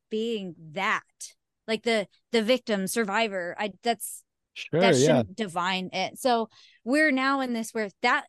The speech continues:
Speaker 1: came out yesterday. So for, you know, the past twenty-four hours, I've been getting so many messages from people, and I, I have to, I have to be really careful going through them and take care of myself,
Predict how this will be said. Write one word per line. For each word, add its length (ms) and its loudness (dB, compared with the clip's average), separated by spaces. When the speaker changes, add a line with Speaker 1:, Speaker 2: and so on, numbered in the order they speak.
Speaker 1:
came 180 -2
out 160 -2
yesterday. 420 -10
So 460 0
for, 520 -2
you 100 -8
know, 140 -8
the 80 -8
past 460 -4
twenty-four 340 -4
hours, 320 -2
I've 140 -6
been 100 -6
getting 260 -6
so 520 -2
many 320 -4
messages 460 -10
from 160 -12
people, 540 -6
and 120 -4
I, 200 -2
I 80 0
have 140 -4
to, 220 -4
I 40 -4
have 100 -6
to 60 -12
be 80 -8
really 180 -6
careful 400 -6
going 240 -6
through 160 -10
them 240 -10
and 100 -2
take 140 -4
care 160 -2
of 80 -6
myself, 340 -6